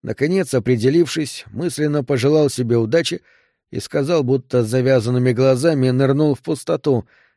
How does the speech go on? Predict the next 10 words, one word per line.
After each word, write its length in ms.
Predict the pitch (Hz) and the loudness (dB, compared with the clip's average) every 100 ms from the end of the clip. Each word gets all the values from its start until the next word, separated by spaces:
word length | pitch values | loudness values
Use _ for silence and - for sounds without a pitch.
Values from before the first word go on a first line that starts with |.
| - | -8
не 160 | 127 127 | -2 -2
зная, 360 | 120 151 131 | 0 0 0
ждёт 300 | 107 131 135 | 0 0 0
его 260 | 127 127 127 _ _ _ - | 2 0 0 _ _ _ -6
наполненный 840 | 117 120 151 151 139 131 127 120 | -2 0 2 2 4 2 2 0
водой 360 | 92 131 131 127 | 0 0 4 2
бассейн 580 | 120 127 190 175 123 - _ _ _ | 2 0 2 0 0 -8 _ _ _
или 260 | - 131 135 | -4 0 2
бетонная 640 | 123 131 139 131 117 123 | 2 0 2 0 0 0
мостовая. 640 | 120 123 - 135 113 95 | 0 -2 -2 0 0 -2